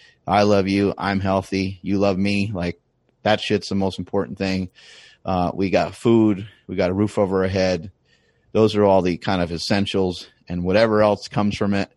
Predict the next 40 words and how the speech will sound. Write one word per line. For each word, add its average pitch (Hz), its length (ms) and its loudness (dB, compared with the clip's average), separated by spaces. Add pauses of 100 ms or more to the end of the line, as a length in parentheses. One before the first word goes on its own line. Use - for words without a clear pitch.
(440)
if 98 140 -12
we're 92 120 -2
able 101 200 2
to 107 160 0
afford 101 400 2
a 90 60 0
pool 113 400 2
or 95 100 4
a 90 60 2
hot 107 280 0
tub 104 300 4
or 104 260 2
<laughs> - 0 -
anything 110 300 2
like 101 180 0
that, 101 260 0
then 92 260 -4 (680)
that's 95 160 -2
just 98 220 -4
all, 90 220 4
like, 87 220 -2 (100)
you 90 160 -8
know, 82 180 -8 (100)
icing 92 380 -4
on 87 80 -4
the 82 80 -8
cake." 101 360 -2
But 95 120 -4
I, 90 280 -2
you 98 120 -10
know, 95 80 -6
I 92 80 -8
try 104 240 -4
to 95 60 -4
share 104 280 -2
with 98 140 -6
them, 101 220 -4
like, 90 220 -8
don't 113 260 -4
let, 107 300 -2